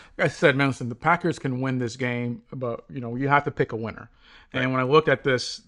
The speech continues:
Speaker 1: uh, as good as the Packers looked, they have a lot of banged up players.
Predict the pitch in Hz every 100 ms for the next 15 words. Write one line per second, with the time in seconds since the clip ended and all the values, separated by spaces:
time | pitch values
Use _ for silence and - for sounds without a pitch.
0 | - - 50 - 135 123 160 180 143 123
1 | 139 139 135 117 120 131 139 - - _
2 | _ _ 170 175 123 117 131 123 110 117
3 | 113 110 107 - 123 110 107 - -